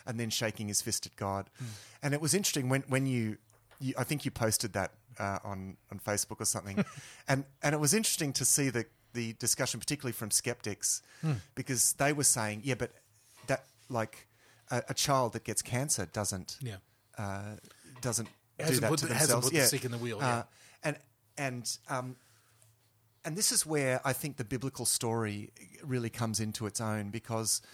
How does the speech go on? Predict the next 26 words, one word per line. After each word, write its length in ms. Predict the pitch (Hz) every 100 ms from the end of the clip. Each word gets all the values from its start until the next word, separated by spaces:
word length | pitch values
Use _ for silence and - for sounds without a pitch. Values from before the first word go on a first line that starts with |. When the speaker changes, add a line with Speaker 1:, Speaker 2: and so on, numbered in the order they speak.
| - -
Speaker 1:
what 200 | - 156
the 80 | -
Bible, 460 | 123 131 123 120 120
again, 340 | 135 135 139
coming 300 | 117 135 135
back 220 | 123 113 -
to 80 |
that 180 | 117 113
level 320 | 117 117 123
of 80 | 107
authority 460 | 107 101 107 110 110
that 180 | 95 -
was 140 | 104
given, 320 | - 107 170 - -
Speaker 2:
Mm-hmm. 360 | 123 117 - 139
Speaker 1:
authority 460 | - 185 208 156
means 420 | 127 127 123 113 -
that 140 | 127
the 60 | 110
decisions 560 | 117 - 175 160 135
that 120 | - -
some 340 | - 143 147
people 300 | 135 135 120
make 400 | 101 98 127 - _ -
inevitably 800 | 147 135 135 151 131 110 104 127 - - _
have 400 | - 120 110 -